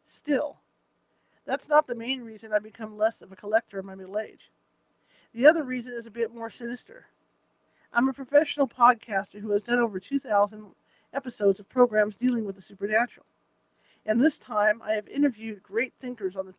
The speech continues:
questions of hauntings and haunted objects. Guests like the late, great Rosemary Ellen Gu-, Guiley and the haunted collector himself, John Zaffis, have appeared on the Paranormal Podcast. These and others have brought great light to heirlooms that come along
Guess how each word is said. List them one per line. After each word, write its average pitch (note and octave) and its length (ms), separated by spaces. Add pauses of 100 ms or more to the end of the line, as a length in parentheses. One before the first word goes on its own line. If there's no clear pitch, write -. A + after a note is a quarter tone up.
(140)
questions A3+ 360
of F3+ 100
hauntings G#3+ 580
and F#3+ 100
haunted F#3+ 200
objects. - 500 (760)
Guests C4 280
like B3+ 160
the G#3 100
late, A#3+ 320
great A#3+ 280
Rosemary A3+ 540
Ellen G#3+ 240
Gu-, G#3 380
Guiley A3 420 (440)
and G#3 120
the G#3 80
haunted A#3+ 280
collector B3 360
himself, G#3+ 540
John G3 260
Zaffis, G#3+ 460 (340)
have C4 120
appeared D4 380
on A3+ 100
the G3+ 60
Paranormal G3+ 400
Podcast. - 540 (1120)
These D#4 240
and C4 120
others B3+ 340 (180)
have G#3+ 120
brought A3 240
great B3+ 300
light A3+ 300
to - 100
heirlooms B3 540
that G3 160
come B3+ 160
along G#3 360